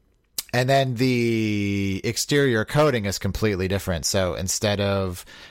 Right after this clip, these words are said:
the Cerakote, which has, you know, that matte finish, this is, we're doing it highly polished, so it's kind of reflective looking, and it's,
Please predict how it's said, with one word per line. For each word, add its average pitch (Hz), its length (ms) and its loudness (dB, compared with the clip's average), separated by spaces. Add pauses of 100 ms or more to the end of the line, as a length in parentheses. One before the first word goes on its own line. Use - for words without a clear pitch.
(120)
the 90 420 -2
Cerakote, 104 840 0 (440)
which 92 400 -2
has, 87 800 -4 (680)
you 92 140 -2
know, 85 180 -2
that 78 260 -4
matte 90 360 -4
finish, 80 680 -4 (440)
this 95 280 -2
is, 87 540 -2
we're 92 140 -4
doing 90 320 -4
it 85 340 -2
highly 101 640 -2 (160)
polished, 87 580 0
so 85 300 -4
it's - 140 -6
kind - 260 -4
of 78 180 -6
reflective 85 560 -4
looking, 80 540 -4 (240)
and 87 500 -2 (100)
it's, - 580 -4